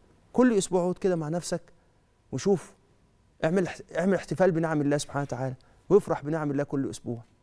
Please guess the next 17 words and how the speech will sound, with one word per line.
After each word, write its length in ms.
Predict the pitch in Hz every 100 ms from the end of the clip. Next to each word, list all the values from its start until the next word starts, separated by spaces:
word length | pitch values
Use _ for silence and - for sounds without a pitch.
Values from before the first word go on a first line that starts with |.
| _ _ _ _ -
لو 100 | 113
عملت 320 | 131 160 -
كده، 280 | 175 170 165 - _ _ _ -
ده 120 | 120
كده 580 | - 151 143 135 123 117
وذكرهم 640 | 117 127 - 170 139 120
بأيام 360 | 107 120 120 113
الله. 300 | 107 107 - _ _ _ _
تفتكر 440 | - - - 147
أيام 240 | - 127 123
الله، 220 | 117 117 - _ _ -
تفتكر 320 | - 196 185
إن 140 | 151
في 180 | 143 175
أسبوع 280 | 143 139 170
مر 240 | 165 160
عليك 460 | 113 123 143 -